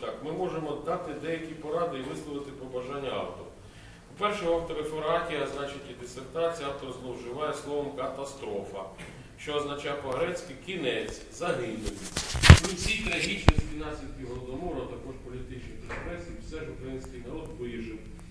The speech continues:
і досяг чималих успіхів у своїй подальшій історії. По-друге, автор не розділяє методи і методики, технології дослідження, методи джерелознавчі та суто історичні». Але загальний висновок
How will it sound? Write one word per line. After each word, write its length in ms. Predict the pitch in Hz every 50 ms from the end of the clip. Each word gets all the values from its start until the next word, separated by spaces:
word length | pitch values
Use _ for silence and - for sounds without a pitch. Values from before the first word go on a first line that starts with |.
| - - -
і 120 | 127 131
досяг 400 | 147 131 - 170 170 175 175 -
чималих 320 | 147 139 131 131 151 160 151 - - 131
успіхів 420 | 131 123 - - - - - - - 117
у 100 | 117 -
своїй 160 | 90 - - -
подальшій 520 | - - 90 87 95 - - - - - - -
історії. 380 | - - - 208 202 185 - - - - - - - - - - - - -
По-друге, 260 | 302 - - - - 190 196
автор 200 | 196 196 190 180 175
не 60 | 180 170 165
розділяє 500 | 156 - 156 170 170 185 180 170 160 147 143 156
методи 380 | 170 190 196 - 165 151 139 135
і 20 | 135 139 139
методики, 560 | 143 143 135 127 113 110 110 104 107 - - - - -
технології 560 | - - - - 151 - 151 151 151 151 147 139 143
дослідження, 640 | 135 - - 139 - - - - - - 180 - - - - - - - - - - -
методи 340 | - 151 175 175 175 160 151 147 -
джерелознавчі 760 | - 127 131 131 135 139 - - - 196 208 208 208 - - - - - - - - - - -
та 120 | 131 120
суто 360 | - - 131 165 180 - 170 165 - - - - - - 139
історичні». 640 | 143 - - 131 - - - - - - - - - - - - - - - -
Але 160 | - - 277 -
загальний 380 | - 160 175 196 196 175 147
висновок 480 | - - - - - 156 147 147 143